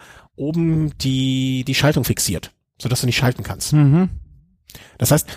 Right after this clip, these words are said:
Speaker 1: du suchst dir vorher den Gang aus, ja, dann hast
Speaker 2: Mhm.
Speaker 1: du, okay, das ist mein Gang und der wird mit dem Kabelbinder oben fixiert. Da es eine, ähm, sram einfach war, also vorne nur ein Kettenblatt, muss es auch nur rechts fixiert werden.
Speaker 2: Mhm.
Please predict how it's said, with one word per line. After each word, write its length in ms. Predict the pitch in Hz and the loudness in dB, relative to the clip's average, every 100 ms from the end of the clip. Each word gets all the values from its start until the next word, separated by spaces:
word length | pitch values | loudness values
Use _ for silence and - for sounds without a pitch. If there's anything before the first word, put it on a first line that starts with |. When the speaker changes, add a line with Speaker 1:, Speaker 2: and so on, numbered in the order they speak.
| - | -6
Speaker 1:
du 80 | 117 | -2
suchst 180 | 175 - | 0 0
dir 80 | |
vorher 200 | - 135 | 2 2
den 40 | 117 | 2
Gang 180 | 110 104 | 0 0
aus, 380 | 139 247 - - - - - - | -2 -2 -8 -14 -20 -20 -20 -8
ja, 140 | 143 247 _ _ | -6 -6 _ _
dann 160 | 139 - | -2 0
hast 140 | 135 | 2
Speaker 2:
Mhm. 60 | 156 | 0
Speaker 1:
du, 40 | |
okay, 220 | - 127 | 0 0
das 120 | 110 127 | 0 -2
ist 120 | 131 | 0
mein 140 | 117 | 0
Gang 200 | 139 208 - - - | 0 -2 -6 -12 0
und 80 | |
der 80 | 139 | 0
wird 80 | 151 | 2
mit 100 | 139 | 0
dem 60 | 123 | 0
Kabelbinder 480 | - 147 135 127 | 0 0 2 0
oben 140 | 107 113 | 0 -4
fixiert. 420 | - - 202 - - - - | -8 -4 -4 -4 -10 -20 -6
Da 200 | 127 139 | 0 2
es 160 | 143 135 | 2 2
eine, 680 | 120 120 120 117 117 110 107 | 2 4 2 2 2 0 -2
ähm, 220 | 113 110 | -2 -2
sram 420 | 110 - 127 123 - | -4 0 0 0 -2
einfach 460 | 120 165 202 180 | -2 0 -2 -4
war, 120 | 190 165 | -2 -2
also 160 | - | -4
vorne 360 | - 127 120 113 | -6 -4 -2 -2
nur 100 | 98 | -2
ein 140 | 131 | -2
Kettenblatt, 400 | - - 135 - | -2 -2 -4 -4
muss 140 | 120 135 | -6 -6
es 100 | 117 | -6
auch 80 | |
nur 120 | 110 104 | -4 -4
rechts 200 | - - | -6 -6
fixiert 320 | - 101 - | -8 -10 -12
werden. 160 | 98 - | -14 -8
Speaker 2:
Mhm. 280 | 131 147 | -6 -6